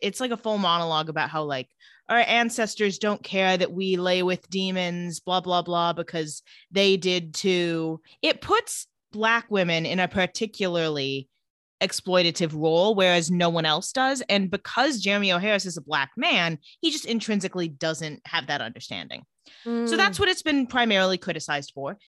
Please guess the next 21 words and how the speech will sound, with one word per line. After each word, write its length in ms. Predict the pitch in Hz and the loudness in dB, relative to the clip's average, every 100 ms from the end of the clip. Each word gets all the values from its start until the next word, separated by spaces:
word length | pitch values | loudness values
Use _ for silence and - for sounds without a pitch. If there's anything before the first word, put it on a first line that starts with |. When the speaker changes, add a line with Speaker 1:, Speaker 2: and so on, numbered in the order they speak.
| _ _ | _ _
Speaker 2:
By, 320 | 247 262 247 | 0 2 2
by 300 | 220 233 247 | 2 4 4
Black 380 | 240 233 214 226 | 4 2 2 0
women? 460 | 262 269 277 311 330 _ - | -2 -2 -2 -4 -10 _ -14
Speaker 1:
Yes. 580 | 196 208 - - - - _ | -2 -2 -2 -8 -10 -14 _
Speaker 2:
Specifically? 600 | - 233 233 233 294 320 - | -8 -4 -2 -2 -2 -6 -4
Okay. 180 | 202 208 | -2 -2
Speaker 1:
Yes. 300 | - - - - | -4 -10 -16 -2
It's 240 | 247 262 - | 0 0 0
been 220 | 311 285 | -2 0
criticized 600 | 320 330 339 269 262 233 | 0 -2 2 2 2 0
in 100 | 226 | -4
the, 80 | 214 _ | -4 _
when 180 | - 202 | -6 -2
it 80 | 180 | -2
was 140 | 175 | -2
in, 240 | 180 170 165 - | -2 -4 -4 -2
on 180 | 175 165 | -2 2
Broadway, 440 | 233 240 240 226 | 4 4 4 2
but 180 | 196 180 | 2 0
it 160 | 208 | -2